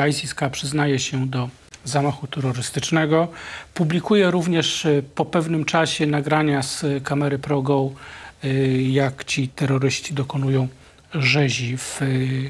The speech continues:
tym krokusie. Pytanie, po co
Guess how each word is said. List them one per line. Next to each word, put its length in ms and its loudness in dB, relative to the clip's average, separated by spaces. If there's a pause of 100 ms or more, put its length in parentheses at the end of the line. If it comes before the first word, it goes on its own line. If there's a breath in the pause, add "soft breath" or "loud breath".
(140)
tym 280 -6
krokusie. 560 -2 (920 loud breath)
Pytanie, 500 4 (720)
po 160 4
co 360 4